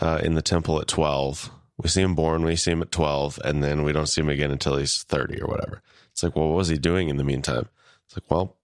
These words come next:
living life and building these kinds of relationships where everybody in town knows him and, and has this history with him to some extent. So I like it. Um, Lazarus shows up at that point, and, you know, they have,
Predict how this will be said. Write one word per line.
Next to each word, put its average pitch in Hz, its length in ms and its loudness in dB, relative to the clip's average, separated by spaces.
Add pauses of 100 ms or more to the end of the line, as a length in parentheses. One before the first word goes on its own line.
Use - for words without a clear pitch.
(500)
living 82 340 2
life 82 320 0
and 85 140 2
building 90 340 2
these 90 220 2
kinds 85 280 0
of 82 100 0
relationships 76 680 0
where 76 360 0 (540)
everybody 80 340 2
in 85 120 0
town 80 300 2
knows 85 260 2
him 69 160 -2
and, 67 280 -2 (180)
and 71 220 -2
has 73 260 0
this 76 240 0
history 57 340 -2
with - 160 -2
him - 160 -2
to - 100 -4
some 67 220 -2
extent. - 360 -8
So 69 380 0 (760)
I - 40 -2
like 80 200 -2
it. - 120 -14 (880)
Um, 80 840 0
Lazarus 104 580 0
shows 107 320 0
up 107 260 0
at - 120 -2
that 101 180 2
point, 107 540 0
and, 76 640 0
you 76 120 -2
know, 76 160 2
they 80 100 0
have, 78 420 -2